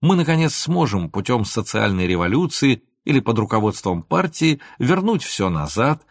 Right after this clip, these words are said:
восстановить общественную собственность и общественное управление коллективными ресурсами. На протяжении последних двух столетий коммунисты и антикоммунисты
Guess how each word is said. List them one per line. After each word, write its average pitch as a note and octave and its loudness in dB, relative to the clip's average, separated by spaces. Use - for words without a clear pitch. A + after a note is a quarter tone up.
восстановить A#2+ 0
общественную F#2+ -2
собственность A2+ -4
и G#2+ 0
общественное G#2+ -2
управление G#2 0
коллективными G2 -2
ресурсами. G2+ -4
На A#2 2
протяжении C#3+ 0
последних D3 -2
двух B2 -2
столетий A#2 -2
коммунисты A2 0
и A2 -4
антикоммунисты B2 0